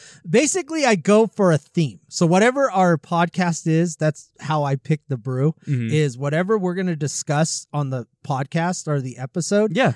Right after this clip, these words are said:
Speaker 1: is what I go and buy.
Speaker 2: Of course.
Speaker 1: Yes.
Speaker 2: I have none of that.
Speaker 1: Nope, absolutely not.
Speaker 2: No, I go
Speaker 1: You
Speaker 2: for
Speaker 1: drink something and then you're like, "Here, you try this."
Speaker 2: I've never tried this, actually. I find the coolest looking can and the tallest, well, not the tallest, but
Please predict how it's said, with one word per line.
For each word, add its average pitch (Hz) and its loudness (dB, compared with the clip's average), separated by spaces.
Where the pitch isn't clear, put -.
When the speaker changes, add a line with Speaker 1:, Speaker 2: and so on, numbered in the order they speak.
Speaker 1:
is 170 0
what 170 2
I 151 2
go 143 -2
and 123 -8
buy. 107 -16
Speaker 2:
Of 120 -4
course. 117 -2
Speaker 1:
Yes. - -8
Speaker 2:
I 139 2
have 151 2
none 135 2
of 117 0
that. 101 -6
Speaker 1:
Nope, 185 -2
absolutely 156 0
not. 156 2
Speaker 2:
No, 170 4
I 170 2
go 196 4
Speaker 1:
You 226 6
Speaker 2:
for 165 8
Speaker 1:
drink 151 2
something 190 2
and 160 0
then 165 0
you're 170 0
like, 160 0
"Here, 175 2
you 156 2
try 143 -2
this." 120 -8
Speaker 2:
I've 175 2
never 170 2
tried 156 2
this, 120 -4
actually. 123 -4
I 156 0
find 196 2
the 127 2
coolest 196 2
looking 165 -2
can 156 -2
and 131 0
the 117 0
tallest, 165 -2
well, 123 -6
not 110 -10
the - -16
tallest, - -12
but 131 2